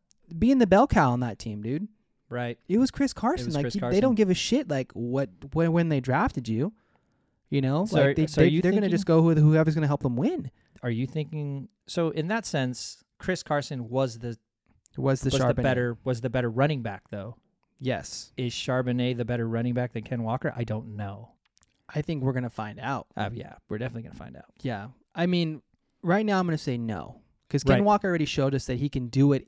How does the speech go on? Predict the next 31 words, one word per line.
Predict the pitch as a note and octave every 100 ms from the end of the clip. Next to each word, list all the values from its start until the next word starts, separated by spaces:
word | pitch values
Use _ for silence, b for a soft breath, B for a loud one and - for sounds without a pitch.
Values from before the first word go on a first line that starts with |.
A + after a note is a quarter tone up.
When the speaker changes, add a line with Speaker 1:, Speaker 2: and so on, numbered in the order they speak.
| -
Speaker 1:
in | D3+ C3+
the | B2
league. | G#2+ A2 E2 - - b b b b b b b b -
But | C3 G3+ G#3+ - - _ _ _ _ _ - - -
Charbonnet | - E3 F3 D#3+ C3+
does | C#3+ E3
have | E3
a | C#3
little | C3 D3
bit | C#3
of | B2+
a | A#2+
different | C3 - A2+
skill | - C#3+ D#3+
set, | - G#2+ G2 - _ _ _ _ _ _ _ _
but | C3
it's | C#3+
also | D#3 G3+ G3+
kinda | - G3 D#3+
hard | D3 D#3+
to | C3+
find, | - - D#3 A3+ C#3
like, | G#2 A2+
a | B2
big-bodied | A#2+ B2+ B2 B2 A#2+ A#2+ A#2
running | A2+ B2
back | A#2 G#2 A2+ -
with | B2
such | - B2 -
nice | G#2+ G#2+
hands. | - C3+ B2 - - -